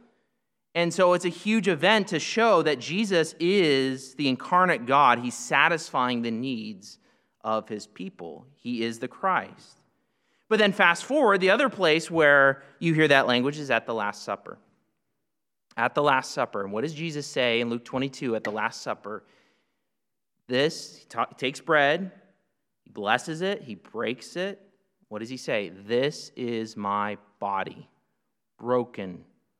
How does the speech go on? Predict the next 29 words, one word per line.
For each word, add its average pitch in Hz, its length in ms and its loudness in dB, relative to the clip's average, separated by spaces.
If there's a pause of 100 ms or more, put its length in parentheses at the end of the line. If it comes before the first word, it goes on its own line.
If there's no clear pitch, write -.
(360)
for 101 180 -8
you. 92 160 -12 (100)
This 139 360 0
is 131 300 -6
the 113 120 -8
new 110 280 -6
covenant 104 600 -8 (380)
in 104 180 -12
my 92 240 -12
blood." 95 380 -12 (260)
That 151 160 2
motif 151 580 -2
of 127 220 -2
the 123 140 -2
Christ 180 600 0
is 151 140 -4
satisfying 160 800 0
his 131 180 -8
people, 107 800 -6 (600)
but 147 120 0
in 147 100 2
the 143 80 0
sense 151 400 -2
of 120 320 2
for 123 240 -2
their 113 100 0
physical 123 540 -6
need. 95 340 -8 (1400)
That - 540 0